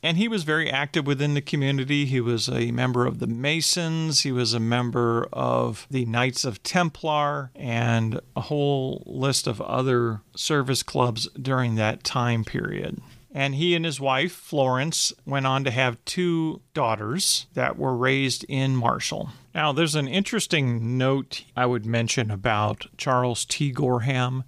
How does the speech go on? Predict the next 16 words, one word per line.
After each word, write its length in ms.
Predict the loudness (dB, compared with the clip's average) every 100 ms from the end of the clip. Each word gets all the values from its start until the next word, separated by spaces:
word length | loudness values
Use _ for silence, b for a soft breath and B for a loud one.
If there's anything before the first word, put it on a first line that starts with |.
| -6
The 360 | 0 0 0 -6
Find 440 | -4 0 2 0
a 20 |
Grave 440 | -2 0 0 -2 -2
reference 540 | -2 -2 0 0 0
and 340 | 0 0 2
his 320 | 2 2 0 0
headstone 880 | 0 0 2 0 -2 -4 -4 -4 -2
indicate 500 | 0 0 0 0 0
that 120 | -2
he 100 | 0
died 380 | 0 2 2 0
in 180 | 0 0
nineteen 480 | 0 0 -2 -2
oh 80 | -4
one. 520 | -6 -2 -2 -2 -6